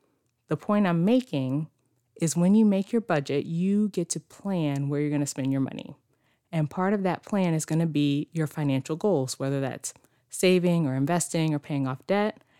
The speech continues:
And when you're able to decrease your expenses, you're increasing the amount of money available to go toward those goals, which ultimately increases your net worth.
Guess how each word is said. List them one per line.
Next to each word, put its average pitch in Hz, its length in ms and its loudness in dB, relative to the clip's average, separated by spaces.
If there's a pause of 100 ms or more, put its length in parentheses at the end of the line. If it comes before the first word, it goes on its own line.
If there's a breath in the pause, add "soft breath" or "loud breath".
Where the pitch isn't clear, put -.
(260 soft breath)
And 160 480 2 (180)
when 170 180 4
you're 156 160 0
able 185 300 2
to - 180 -4
decrease 165 500 -4
your 127 100 -4
expenses, 156 880 0 (420)
you're - 240 -4
increasing 196 680 2
the 165 100 2
amount 151 300 0
of 135 100 -8
money 143 260 0
available 139 640 -2
to 135 160 -6
go 147 300 -2
toward 135 420 -6
those 120 240 -8
goals, - 380 -6 (340 soft breath)
which 151 200 -4 (100)
ultimately 160 800 0 (200)
increases 147 540 -2
your 143 100 0
net 143 200 0
worth. - 340 -12